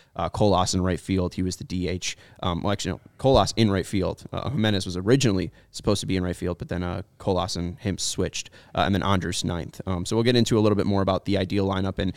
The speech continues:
if that is the ideal lineup for Pedro Grifol and the White Sox in twenty twenty-three, we'll have a little bit of a discussion, a chat, like, where these <laughs> guys should bat. But we gotta let you know about our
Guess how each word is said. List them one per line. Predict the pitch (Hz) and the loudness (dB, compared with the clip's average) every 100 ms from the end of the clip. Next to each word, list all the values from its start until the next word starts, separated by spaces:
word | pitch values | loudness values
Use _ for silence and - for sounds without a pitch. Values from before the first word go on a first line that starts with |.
| - | -4
if | - 117 | 0 2
that | 117 127 | 6 6
is | 190 - - | 6 2 -4
the | - 113 | 2 6
ideal | 98 95 107 | 6 4 2
lineup | 101 95 - | 2 0 -2
for | 98 | -4
Pedro | 110 92 95 | -2 -2 -2
Grifol | - 90 90 - - | -2 -2 -2 -6 -4
and | 110 104 | 0 2
the | |
White | 98 98 | 4 4
Sox | - 92 - | 4 2 2
in | 101 | -2
twenty | - 101 | 0 0
twenty-three, | - 95 90 92 | 0 0 0 -2
we'll | 90 | -2
have | 92 | -2
a | 90 | -2
little | 90 92 | -2 -2
bit | 92 92 | -2 -4
of | 90 | -4
a | 90 87 _ _ - | -6 -6 _ _ -8
discussion, | - - - - - - - | -4 -4 -4 -8 -10 -12 -18
a | |
chat, | - - 143 98 | -6 0 2 2
like, | 104 104 | 0 0
where | 127 120 | 2 2
these | - | 2
<laughs> | - | 2
guys | 120 - | 2 4
should | 123 | 2
bat. | 107 110 - | 4 2 2
But | 110 | 2
we | 120 | 6
gotta | 131 | 6
let | 127 | 6
you | 123 | 6
know | 120 113 - - | 6 4 0 0
about | 117 120 113 110 | 4 6 6 6
our | 107 104 101 | 6 4 4